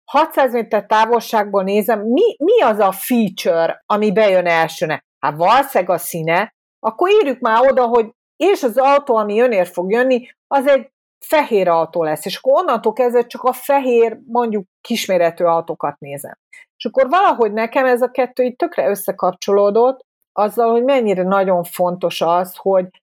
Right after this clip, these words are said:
ne csak dumáljunk arról, hogy az, hogy egy, egy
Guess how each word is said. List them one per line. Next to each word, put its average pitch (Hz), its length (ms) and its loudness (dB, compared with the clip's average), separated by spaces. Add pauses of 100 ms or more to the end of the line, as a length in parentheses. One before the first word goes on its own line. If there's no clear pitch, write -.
(140)
ne 339 180 0
csak 214 220 -2
dumáljunk 185 560 0
arról, 170 460 2
hogy 175 220 -2
az, 175 320 -2
hogy 180 100 -6
egy, 170 200 0
egy 185 260 -6